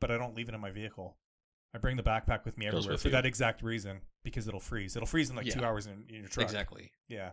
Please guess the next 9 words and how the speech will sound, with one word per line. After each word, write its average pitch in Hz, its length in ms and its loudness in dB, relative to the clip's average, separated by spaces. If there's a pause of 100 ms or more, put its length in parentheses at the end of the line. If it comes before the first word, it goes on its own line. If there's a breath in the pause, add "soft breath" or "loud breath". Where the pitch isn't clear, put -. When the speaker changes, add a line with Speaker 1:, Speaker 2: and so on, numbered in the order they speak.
(840)
Speaker 2:
With 104 160 6
a 90 40 6
vehicle, 113 400 4
you 85 180 4
have 78 100 2
so 87 160 0
much 85 180 -4
more 80 160 -2
space - 540 -6